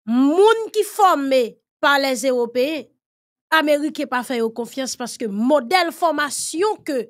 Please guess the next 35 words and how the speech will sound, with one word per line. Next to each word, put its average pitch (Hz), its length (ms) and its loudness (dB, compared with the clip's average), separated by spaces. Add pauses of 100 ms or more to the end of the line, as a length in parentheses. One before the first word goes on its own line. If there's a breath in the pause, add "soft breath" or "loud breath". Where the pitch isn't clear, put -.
(340)
yo 302 220 2
bay 262 160 0
moun 240 240 -8
sa 330 300 0 (100)
yo, 247 160 -2
p 247 60 -4
ap 240 100 -6
aksepte 226 480 -6
l. 254 140 -4 (580)
Yo 254 100 4
pa 269 160 2
gen 262 140 -6
kontwòl 240 400 -4
li, 320 140 0
yo 269 80 2
pa 247 100 0
konn 269 160 -6
sa 285 240 0
yo 269 80 0
foure 262 240 -8
nan 226 160 -8
sèvèl 208 320 -10
li, 262 160 -10 (640 loud breath)
e 320 80 0 (140)
Ameriken 320 500 0
an 294 60 -10
pa 294 160 -2
ka 277 180 -2
azade 254 480 0
l, 359 220 0 (360)
al 302 220 2
foure 311 360 0
bouch 247 360 -6
li, 311 160 -2
oubyen 269 320 -4